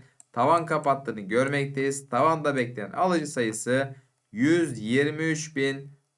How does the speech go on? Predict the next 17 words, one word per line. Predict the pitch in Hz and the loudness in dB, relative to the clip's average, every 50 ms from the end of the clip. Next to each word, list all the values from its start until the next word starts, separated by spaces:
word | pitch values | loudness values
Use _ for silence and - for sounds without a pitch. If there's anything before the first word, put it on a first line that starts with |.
| - | -4
lot | 107 127 151 156 156 156 | 0 2 2 4 4 2
olarak | 143 131 123 117 110 104 104 - - | 2 2 2 2 2 0 -4 -6 -2
gözüküyor. | 113 127 135 127 127 127 123 123 123 120 123 123 123 123 - - - _ _ | -2 0 0 0 -4 -6 -4 -2 0 2 2 0 0 -6 -12 -18 -20 _ _
Alıcılar | - 175 175 170 170 151 139 131 135 135 135 135 139 - - _ _ _ _ | 0 2 2 4 2 0 0 0 2 2 2 2 0 -6 -14 _ _ _ _
yarın | - 143 151 156 147 143 139 131 | -2 2 4 4 4 4 2 -2
itibariyle | 131 123 127 135 117 120 117 113 98 92 92 - | -6 -6 -6 -6 -2 0 0 0 -2 -4 -8 -4
kaçmazsa | - 131 135 131 - - 135 127 123 - 127 123 | -2 0 0 0 -4 -6 -6 -6 -4 -2 -2 -2
yarın | 123 131 131 131 123 120 117 110 | 0 2 2 2 2 0 -2 -2
da | |
hisse | 107 117 123 123 120 113 | -2 -4 -4 -4 -6 -8
senedinin | 113 - 110 104 98 95 98 101 110 120 131 - - _ _ _ _ - | -6 -6 -6 -6 -6 -6 -6 -6 -8 -8 -10 -14 -18 _ _ _ _ -4
yukarı | 131 127 147 147 143 139 123 120 | -4 0 2 2 2 2 2 0
doğru | 117 104 98 98 | 0 0 0 0
hareket | 113 127 135 131 123 120 120 | 0 2 2 2 0 -2 -4
etmesi | 120 107 107 104 - - | -4 -8 -10 -8 -8 -8
söz | - - 117 120 120 123 123 | -6 -2 -2 -2 -2 -2 -6
konusu. | - 117 107 101 - - 120 123 123 123 123 | -6 -8 -6 -8 -6 -4 -2 -2 -2 -2 -6